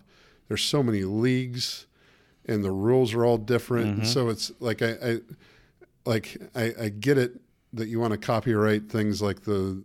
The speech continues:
Speaker 1: like the net and things like that, but it's kinda like, I think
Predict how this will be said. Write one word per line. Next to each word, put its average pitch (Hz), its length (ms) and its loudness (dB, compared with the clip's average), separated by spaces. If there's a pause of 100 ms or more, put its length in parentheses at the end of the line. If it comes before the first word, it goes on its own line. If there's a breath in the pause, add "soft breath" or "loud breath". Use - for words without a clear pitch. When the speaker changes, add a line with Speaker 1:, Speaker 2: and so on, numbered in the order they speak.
Speaker 1:
like 101 180 -10
the 101 100 -4
net 101 340 -2
and 98 140 -8
things 104 240 -4
like 101 120 -4
that, 101 200 -2
but 104 100 -2
it's 95 100 -6
kinda 123 200 0
like, 104 240 -2
I 101 60 -4
think - 400 -8